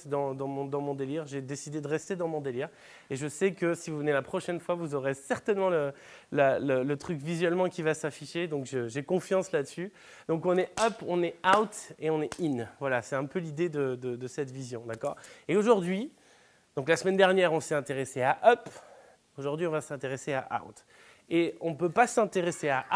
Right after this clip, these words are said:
out sans s'intéresser à up. De toute façon, on va toujours être en corrélation. Euh, j'ai envie de commencer mon, mon message par vous dire un, un, vous partager une histoire. J'ai peut-être déjà partagé, je sais plus,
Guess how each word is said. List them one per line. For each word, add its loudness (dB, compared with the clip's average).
out 0
sans -2
s'intéresser -2
à 4
up. -6
De -2
toute -2
façon, 6
on 4
va 4
toujours 2
être 2
en 0
corrélation. 2
Euh, 4
j'ai 4
envie 6
de -8
commencer 4
mon, 4
mon 2
message 2
par 4
vous -2
dire 0
un, 4
un, 0
vous -8
partager -2
une 0
histoire. 0
J'ai -4
peut-être 0
déjà 2
partagé, 0
je -4
sais -4
plus, -6